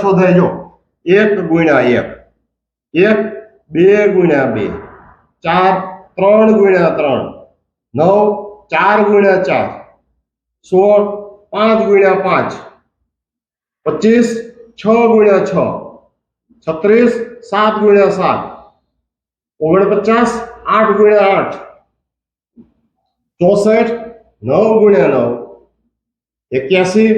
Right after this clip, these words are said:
અને દસ ગુણ્યા દસ. ચાલો, આ બધી સંખ્યા કાંઈ એક, ચાર, નવ, છત્રીસ, પચીસ, અ, સોરી, એક, ચાર, નવ, સોળ, પચીસ,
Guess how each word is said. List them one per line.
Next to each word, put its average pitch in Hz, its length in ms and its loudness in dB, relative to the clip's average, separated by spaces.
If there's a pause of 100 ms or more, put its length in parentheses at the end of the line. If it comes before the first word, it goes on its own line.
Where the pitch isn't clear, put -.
(420)
અને 123 120 -4
દસ 156 480 2 (100)
ગુણ્યા 127 360 2
દસ. 104 320 -6 (1900)
ચાલો, 190 200 -4 (140)
આ 190 200 2
બધી 190 400 0
સંખ્યા 180 360 0
કાંઈ 190 600 -4
એક, 180 400 2
ચાર, 156 540 0
નવ, 160 440 -2
છત્રીસ, 156 500 -10 (100)
પચીસ, 151 460 -16 (720)
અ, 120 240 2
સોરી, 175 460 0
એક, 165 360 0
ચાર, 160 380 0
નવ, 151 320 -4
સોળ, 202 400 0 (1160)
પચીસ, 180 320 0